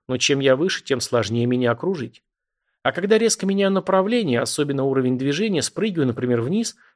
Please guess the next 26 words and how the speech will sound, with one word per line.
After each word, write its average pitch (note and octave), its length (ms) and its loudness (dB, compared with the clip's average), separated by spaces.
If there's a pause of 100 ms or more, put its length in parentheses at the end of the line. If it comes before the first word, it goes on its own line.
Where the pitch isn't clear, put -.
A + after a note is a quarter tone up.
то E3 100 -2
скелеты A#3 420 -2
подвисают, D3 640 -2
как D3 180 -6
изделие D#3 380 2
форточка G3+ 540 -2
компании D3 640 2
маленьких B2 560 0
мягких. - 520 -6 (600)
А A#2+ 140 0
при B2+ 200 0
их A#2+ 120 -4
подвисании C3+ 600 -2
не C3 140 0
ударить B2+ 340 4
скелет C3 400 -4
палицей — F#3+ 460 0
акт A#3 240 -6
бесчеловечной B2+ 720 -2
жестокости. A#2 800 -8 (1200)
Отстали A#3+ 400 0
от G#3 120 2
меня F#3+ 200 0
бродяги E3+ 420 2
только D#3+ 280 -2
вечером. B2 500 -6